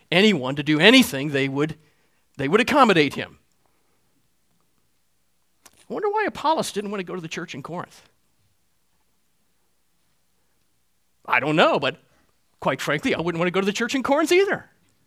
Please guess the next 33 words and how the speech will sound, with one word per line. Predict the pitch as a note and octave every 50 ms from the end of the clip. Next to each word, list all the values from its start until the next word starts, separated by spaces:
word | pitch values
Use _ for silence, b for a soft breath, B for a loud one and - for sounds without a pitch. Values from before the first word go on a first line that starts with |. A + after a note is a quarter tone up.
| _ _ _ _ _ _ _ _ _ _ _ _ _ _ _ _ _ _ _ _ _ _ _ _ _ _ _ -
I'd | C#4 F4+ F#4+
rather | F4 B3+ G#3+ A3 G3+
go | G3 G#3
to | A#3
the | A3+
church | - - B3+ B3+ B3 -
that | C#4 -
Peter's | F4 G4 G#4+ F#4+ C4
writing | B3 F#3+ E3 D#3+ D3 -
to. | - C3+ - - _ _ _ _ _ _ _ _ - - - _ _ _ _ _ _ _ _ _ _ _ _ B B B B G#3+ B
Or, | D4 C#4+ D4+
or | - D4 C#4+
I'd | C4+ D4+ D#4+ D4+
rather | D4 C#4 B3 B3
go | A3+ A3+
to | G#3 G#3
the | G3
church | - - F3+ E3 -
in | F3 -
Ephesus. | - - - C3+ - - - - - - - - - - - _ _ _ _ _ _ _ _ _ _ _ _ _ _ _ _ _ _ _ _ _ _ _ _ _ _ _ _ b b b b b b b b b b b b b b b b b b b _ _ _ _ _ _
We | - G#3
want | F#3+ F3+
to | F3
look | F3 D#3+
at | D#3+
Ephesus | D3+ E3 - D#3 - D3+ C3+
chapter | - - D#3+ C#3+ - C#3+
four, | - - E3+ E3 D3+
verses | D3 D3 - D3+ C3+
eleven | C#3+ C#3 C#3 D3+ C#3+ B2+
to | A#2 A2+
twelve, | - - - F3 F#3 G3 D#3+ B2+ B2 A#2+
and, | A#2+ A#2 A2+